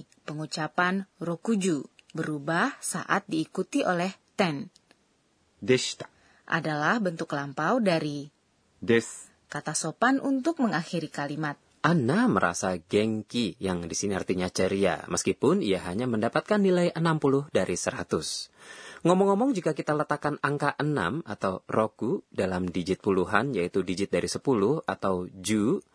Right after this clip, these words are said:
Speaker 3: jadinya adalah rokuju atau enam puluh, ya?
Speaker 1: Betul. Sekarang mari kita dengarkan pengucapan untuk sepuluh sampai sembilan puluh.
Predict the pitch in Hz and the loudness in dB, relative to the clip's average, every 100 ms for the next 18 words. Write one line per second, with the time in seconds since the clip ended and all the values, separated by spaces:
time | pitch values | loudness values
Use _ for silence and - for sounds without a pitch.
0 | _ _ - 98 101 127 117 101 110 127 | _ _ -2 0 2 2 2 2 2 0
1 | - 113 113 123 123 107 135 127 101 - | -4 -2 -2 -2 -4 -2 0 2 0 -4
2 | 95 104 95 104 107 113 233 190 82 92 | -2 0 0 0 -4 0 0 0 0 -2
3 | 233 _ _ - 185 190 185 165 160 156 | -4 _ _ -4 -2 2 2 2 0 -4
4 | - _ - - 165 156 175 233 240 160 | -12 _ -8 -4 -2 0 2 2 0 -2
5 | 160 196 214 170 151 151 151 - 285 302 | -2 -2 -2 -4 -4 -6 -6 -2 0 0
6 | 285 254 - 208 - 269 233 208 262 269 | 0 0 0 -2 0 -2 0 -2 -2 -4
7 | - 240 - 233 233 277 330 214 175 180 | -2 -4 -2 -2 0 0 -2 -4 -4 -4
8 | 196 226 233 165 151 147 143 170 165 139 | -4 -2 -2 -2 -4 -4 -6 -2 -2 -2